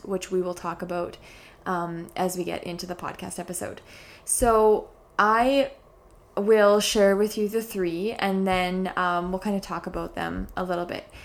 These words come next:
So the first one is, "I love you." And you say that as if you're, like, saying it to yourself, right? Like, you're not saying it to somebody else, you're saying it to yourself. And the second one is,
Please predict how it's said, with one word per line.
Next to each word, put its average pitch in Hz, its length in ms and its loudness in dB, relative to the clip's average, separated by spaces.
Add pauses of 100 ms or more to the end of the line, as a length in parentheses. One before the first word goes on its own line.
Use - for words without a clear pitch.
(160)
So 208 380 0
the 208 120 0
first 202 380 -4
one 202 320 -2
is, 185 540 2 (120)
"I 185 140 2
love 170 300 -4
you." 190 340 -10
And 190 240 -2
you 185 100 -2
say 180 280 -4
that 175 320 -2 (240)
as 185 180 -2
if 175 160 -6
you're, 185 100 -6
like, 185 140 -8
saying 170 240 -8
it - 140 -14
to 180 120 -8
yourself, - 460 -8
right? 196 200 -4
Like, 190 180 0
you're 233 80 6
not 226 260 2
saying 185 200 -2
it 175 120 -8
to 202 80 -4
somebody 190 320 -4
else, 180 320 -2 (500)
you're 196 120 0
saying 175 220 -4
it - 100 -8
to - 80 -10
yourself. - 400 -8 (480)
And 185 440 0
the 202 100 0
second 190 380 -2
one 175 300 -6
is, 175 420 -4